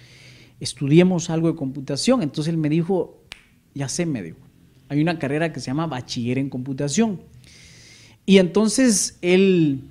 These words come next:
eh, prácticamente me llevó a un colegio que él conocía, eh, que creo que ya ni existe ese colegio. Si existe, pues, ha de estar, eh, muy pequeñito porque ya no está en el lugar donde estaba,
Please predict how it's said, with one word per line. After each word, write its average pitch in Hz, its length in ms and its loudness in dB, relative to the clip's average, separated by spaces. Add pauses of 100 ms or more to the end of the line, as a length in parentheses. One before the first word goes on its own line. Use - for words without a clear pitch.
(680)
eh, 135 960 0
prácticamente 165 840 0
me 147 220 0
llevó 143 500 2
a 151 80 4
un 156 400 4
colegio 165 840 0
que 135 240 -2
él 147 120 -2
conocía, 147 1040 -4
eh, 98 260 -18
que 120 140 -14
creo 160 260 0
que 156 140 -8
ya 139 180 -2
ni 151 200 0
existe 165 480 -6
ese - 180 -12
colegio. 156 720 -4 (340)
Si - 200 -10
existe, 147 560 -8
pues, - 520 -16
ha 101 100 -12
de 120 60 -8
estar, 117 560 -10
eh, 117 140 -16
muy 123 240 -4
pequeñito 139 600 -4
porque 120 240 -10
ya 120 160 -2
no 127 80 -2
está 120 220 -6
en 120 100 -2
el 117 80 -2
lugar 120 260 -2
donde 120 220 -4
estaba, 127 480 0